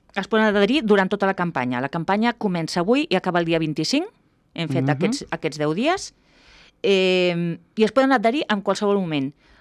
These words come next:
Speaker 1: El comerç té un còdig de comerç amb el qual, doncs,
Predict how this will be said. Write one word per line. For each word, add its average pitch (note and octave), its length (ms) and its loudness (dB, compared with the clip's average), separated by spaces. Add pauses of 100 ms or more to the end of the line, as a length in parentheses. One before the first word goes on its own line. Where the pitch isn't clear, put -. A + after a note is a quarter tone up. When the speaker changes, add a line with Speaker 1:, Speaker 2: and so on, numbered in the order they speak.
(120)
Speaker 1:
El F#3 120 -2
comerç G#3+ 400 -2
té G#3+ 140 2
un F#3+ 160 0
còdig D#3+ 400 0 (180)
de C#3 280 -6
comerç G#3+ 500 -2 (260)
amb F3 160 -4
el D#3 120 0
qual, G3 360 2
doncs, E3+ 320 -2